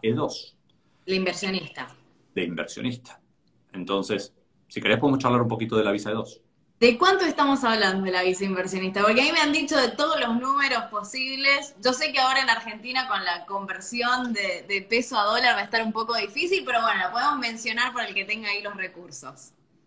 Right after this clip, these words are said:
Speaker 1: Y esta visa aplica. Mira, a ver, la respuesta, para hacerte, para darte la respuesta, antes de toda la explicación.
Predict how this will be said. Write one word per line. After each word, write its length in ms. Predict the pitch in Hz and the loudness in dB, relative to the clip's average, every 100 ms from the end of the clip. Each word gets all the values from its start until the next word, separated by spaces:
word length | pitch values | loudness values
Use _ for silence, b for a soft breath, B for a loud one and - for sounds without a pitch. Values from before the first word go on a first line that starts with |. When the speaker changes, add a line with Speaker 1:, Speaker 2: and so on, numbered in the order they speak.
| _ _ _ | _ _ _
Speaker 1:
Y 200 | 131 135 | 4 8
esta 320 | 151 151 151 | 8 6 6
visa 380 | 151 165 165 175 | 8 8 6 6
aplica. 640 | 151 - 110 98 95 90 - 131 | 6 4 2 -2 -2 -4 -4 0
Mira, 400 | 131 - - - | 2 0 -8 0
a 100 | 117 | 4
ver, 100 | 107 | 6
la 100 | 113 | 6
respuesta, 420 | 131 - 233 233 | 6 6 6 8
para 140 | - 139 | 8 6
hacerte, 260 | 175 196 175 143 - | 6 4 4 2 2
para 140 | 147 | 2
darte 160 | 175 170 | 4 2
la 80 | 139 | 0
respuesta, 400 | 127 123 104 117 | 0 -2 -2 -2
antes 180 | 123 127 | 0 0
de 80 | |
toda 120 | 120 123 | 2 2
la 60 | |
explicación. 460 | 120 110 104 - | 2 -4 -6 -8